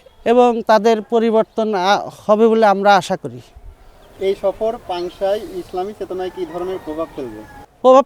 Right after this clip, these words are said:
Speaker 1: তো অবশ্যই পড়বে, যেহেতু আমরা মুসলিম সংখ্যাগরিষ্ঠ মানুষ এখানে বেশি,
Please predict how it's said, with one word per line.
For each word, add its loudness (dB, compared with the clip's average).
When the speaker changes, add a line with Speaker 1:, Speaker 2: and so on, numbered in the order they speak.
Speaker 1:
তো 6
অবশ্যই 2
পড়বে, 4
যেহেতু -2
আমরা 4
মুসলিম -6
সংখ্যাগরিষ্ঠ -6
মানুষ -2
এখানে -2
বেশি, -2